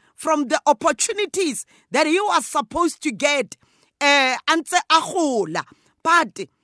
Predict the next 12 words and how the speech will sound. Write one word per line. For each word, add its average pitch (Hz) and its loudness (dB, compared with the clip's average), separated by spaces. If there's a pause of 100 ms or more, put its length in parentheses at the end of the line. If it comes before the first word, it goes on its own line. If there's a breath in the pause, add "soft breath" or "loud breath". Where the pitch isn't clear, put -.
(200)
Bible 330 2
e 381 0
bolela 339 -2
gore 277 -2 (340)
it 359 0
was 311 -2
God. 339 2 (420)
O 359 0
kam 381 0
ka 392 -4
tsela 370 0
e 302 -4